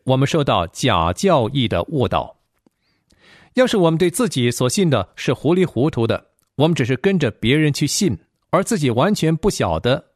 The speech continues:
完全不清楚，那当有似是而非的道理在我们面前的时候，我们就很容易受到迷惑，就不懂得分辨真假。有些传讲道理的人口才非常好，说服力很强，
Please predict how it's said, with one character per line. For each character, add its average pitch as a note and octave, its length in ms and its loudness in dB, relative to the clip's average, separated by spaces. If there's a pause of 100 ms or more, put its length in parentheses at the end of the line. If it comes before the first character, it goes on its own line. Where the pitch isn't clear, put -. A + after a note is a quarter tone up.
完 D#3+ 160 2
全 F3 140 -2
不 F3 140 -2
清 A3+ 300 -2
楚， - 220 -6 (640)
那 E3 140 0
当 A3 180 0
有 C#3 160 2
似 G3+ 260 0
是 - 120 -2
而 C#3+ 200 2
非 G3 200 0
的 E3+ 100 2
道 G3 280 2
理 A2 240 0
在 E3 140 0
我 A#2+ 120 0
们 A2+ 160 2
面 C3+ 220 2
前 G2 180 -4
的 G2+ 80 0
时 G2 140 -4
候， F2+ 400 -2
我 A#2 120 2
们 B2+ 60 0
就 C3+ 100 0
很 A2 220 -2
容 G#2+ 180 2
易 A#2+ 220 2
受 D3 220 -2
到 A2 100 0
迷 E2+ 180 0
惑， F#2+ 300 -2 (180)
就 D#3 140 0
不 G3 180 0
懂 G2 140 -2
得 G#2+ 100 0
分 F3+ 280 0
辨 C#3 200 0
真 D3+ 200 2
假。 D2 280 -4 (1000)
有 C3+ 140 2
些 F3 140 0
传 D#3 220 0
讲 B2+ 220 0
道 E3 220 2
理 A2 120 -2
的 G2 120 -2
人 G2+ 180 0 (220)
口 G#2 340 0
才 C#3+ 260 -2
非 E3 160 0
常 A#2 160 0
好， D2+ 360 -4 (180)
说 A3+ 300 0
服 E3+ 160 0
力 C#3 120 2
很 G2 200 -6
强， G2+ 340 -4